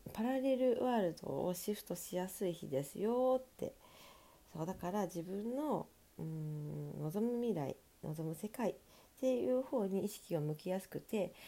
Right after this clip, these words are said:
もうそうしてその行動をすれば、あ、もうそっちで、そっちでやって。<laughs>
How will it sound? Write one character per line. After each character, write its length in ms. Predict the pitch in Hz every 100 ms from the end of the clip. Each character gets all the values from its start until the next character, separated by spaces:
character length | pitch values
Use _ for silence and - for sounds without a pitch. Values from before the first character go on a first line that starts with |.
| -
も 140 | - 180
う 40 | - -
そ 220 | - 269 262
う 40 |
し 200 | 262 -
て 140 | -
そ 280 | 269 247 240 233 - -
の 120 | 240 247
行 300 | - 240 226
動 240 | 233 220
を 80 | 233
す 120 | 254
れ 160 | 240 180
ば、 300 | 196 180 151 - - - -
あ、 120 | 220
も 260 | 208 202 - - - - - - - - - - -
う 40 | -
そ 120 | 214
っ 40 |
ち 160 | - 196
で、 140 | - -
そ 140 | -
っ 40 | 202
ち 140 | -
で 80 | 170
や 100 | 151
っ 40 |
て。 300 | - - - - -
<laughs> 1600 | 220 - - - - - - - - - - 392 349 262 -